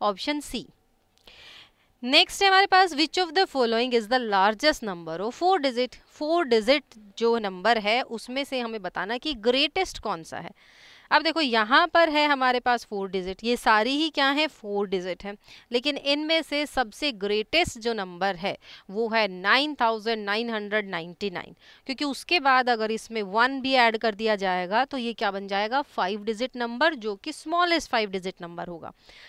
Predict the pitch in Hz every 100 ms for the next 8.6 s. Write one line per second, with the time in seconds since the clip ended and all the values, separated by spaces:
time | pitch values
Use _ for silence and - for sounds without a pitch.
0 | - 302 311 339 302 269 330 349 349 294
1 | 285 - 233 - 262 254 254 240 262 247
2 | 233 240 220 - 262 254 254 320 370 285
3 | 240 247 285 269 254 247 240 220 220 220
4 | 220 202 185 180 180 151 147 165 254 247
5 | 381 233 208 196 - - 214 180 175 175
6 | 156 139 110 _ _ _ - - - -
7 | 262 - 247 240 226 - 240 226 247 262
8 | 269 285 320 320 359